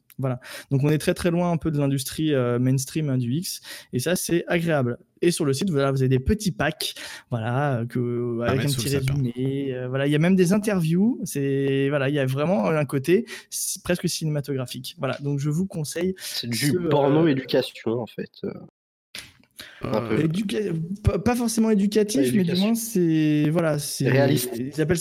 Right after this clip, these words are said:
Speaker 1: Ils appellent... ça du porno féminisme, et c'est pour ça que j'ai un peu de
Speaker 3: Ouais.
Speaker 1: mal avec, euh, avec ce terme, mais bon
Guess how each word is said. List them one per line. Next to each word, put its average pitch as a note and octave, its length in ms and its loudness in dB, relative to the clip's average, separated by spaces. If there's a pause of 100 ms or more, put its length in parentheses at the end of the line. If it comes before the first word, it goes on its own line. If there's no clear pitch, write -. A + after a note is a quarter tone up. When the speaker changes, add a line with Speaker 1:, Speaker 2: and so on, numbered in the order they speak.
Speaker 1:
Ils D3 240 -2
appellent... D3+ 200 0
ça F#3+ 120 0
du D3+ 120 0
porno D3 260 0
féminisme, D#3 560 0
et C3 80 0
c'est C3 60 -4
pour C3+ 100 -10
ça F#3 80 0
que F#3 60 0
j'ai F3 60 0
un D3+ 60 0
peu C3 80 -2
de - 60 4
Speaker 3:
Ouais. - 60 2
Speaker 1:
mal D3 180 -2
avec, B2+ 340 -8
euh, C3 140 -4
avec C3 140 -4
ce C3+ 80 -4
terme, B2+ 280 -4
mais C3 100 0
bon A#2+ 140 -2